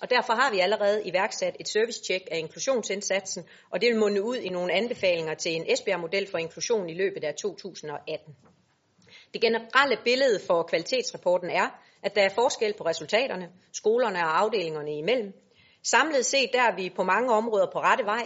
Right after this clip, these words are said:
selvom der også stadigvæk er plads til forbedringer. Det er fortsat vores mål, at det faglige niveau, det bliver hævet, samtidig med, at vores gode resultater for elevernes trivsel, den bevares. Der ligger vi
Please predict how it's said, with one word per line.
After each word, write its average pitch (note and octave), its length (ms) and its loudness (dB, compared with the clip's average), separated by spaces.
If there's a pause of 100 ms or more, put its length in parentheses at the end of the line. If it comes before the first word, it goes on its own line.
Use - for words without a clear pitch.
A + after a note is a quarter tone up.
(100)
selvom A3 340 -2
der E3+ 80 0
også G3 160 0
stadigvæk G#3+ 400 -2
er E3+ 100 -8
plads F#3 200 -2
til - 160 -14
forbedringer. D#3 440 -6 (540)
Det B3 60 4
er A#3+ 40 2
fortsat C#4 440 4
vores G3+ 220 4
mål, A#3+ 340 6
at E3 240 2
det F3+ 100 -4
faglige A3+ 300 4
niveau, G3 200 2
det A#3 140 0
bliver F3+ 160 0
hævet, A#3+ 360 0 (400)
samtidig A#3 600 0
med, F#3+ 160 2
at G#3 100 -4
vores E3+ 180 0
gode A3+ 240 2
resultater F#3+ 420 -2
for F3 100 -2
elevernes E3 500 -2
trivsel, G3+ 340 -6
den F#3+ 120 -2
bevares. F3+ 420 -2
Der F3 100 -4
ligger F#3 280 -4
vi C3+ 240 -14